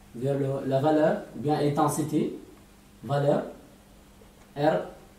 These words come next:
est égale à P est égale à dix newtons. C'est P déjà calculé.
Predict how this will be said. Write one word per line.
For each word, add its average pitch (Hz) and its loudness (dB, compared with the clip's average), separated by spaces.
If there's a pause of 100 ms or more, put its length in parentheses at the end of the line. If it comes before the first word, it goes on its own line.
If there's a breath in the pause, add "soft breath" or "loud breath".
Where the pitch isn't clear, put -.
(200)
est 131 -4
égale 139 2
à 139 2
P - 0 (360)
est 131 -2
égale 139 4
à - 2 (200)
dix 131 -4
newtons. 165 4
C'est 135 -8
P 147 4
déjà 151 4
calculé. 151 0